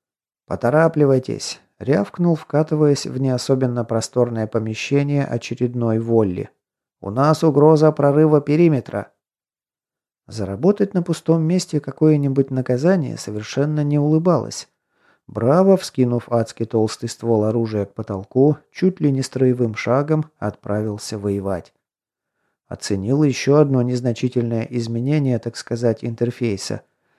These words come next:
Справа вверху появилась шкала, показывающая стороны света. Покрутил головой, выяснил, которая из стен северная,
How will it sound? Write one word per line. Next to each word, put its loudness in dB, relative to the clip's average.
Справа 0
вверху 2
появилась 2
шкала, -2
показывающая -4
стороны -8
света. -8
Покрутил 4
головой, 0
выяснил, 2
которая 2
из -4
стен -6
северная, 0